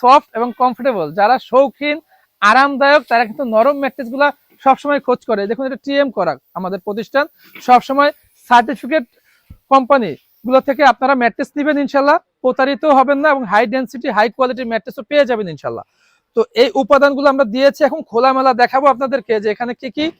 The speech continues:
উপাদান ইউজ হয়েছে। এই দেখুন, এটা কিন্তু হিটলেস ফোম। হ্যাঁ, এটা খুবই সফট এবং গরম হবে না। এরপর হচ্ছে হাই ডেনসিটি, হাই কোয়ালিটির সুপার সফট ফোম, স্প্রিং প্রোটেকশনের জন্য ইনশাল্লাহ আমরা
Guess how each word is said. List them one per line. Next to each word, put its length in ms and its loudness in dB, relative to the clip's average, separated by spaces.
উপাদান 380 0
ইউজ 260 0
হয়েছে। 280 -2
এই 120 0
দেখুন, 240 -2
এটা 140 -2
কিন্তু 160 -4
হিটলেস 400 -2
ফোম। 200 2
হ্যাঁ, 160 0
এটা 160 0
খুবই 280 0
সফট 300 4
এবং 160 4
গরম 300 6
হবে 220 0
না। 80 -8
এরপর 260 2
হচ্ছে 240 -2
হাই 160 6
ডেনসিটি, 380 -6
হাই 140 4
কোয়ালিটির 500 -2
সুপার 320 0
সফট 240 0
ফোম, 180 4
স্প্রিং 360 -6
প্রোটেকশনের 500 0
জন্য 120 -4
ইনশাল্লাহ 300 2
আমরা 120 0